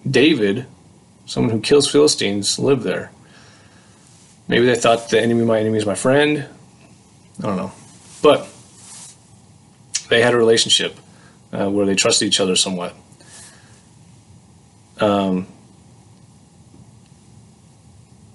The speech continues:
obviously, we're gonna see if that strategy works out for them both.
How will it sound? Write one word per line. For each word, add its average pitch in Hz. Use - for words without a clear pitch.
obviously, 123
we're 120
gonna 113
see 113
if 101
that 110
strategy 107
works 104
out 101
for 110
them 95
both. 92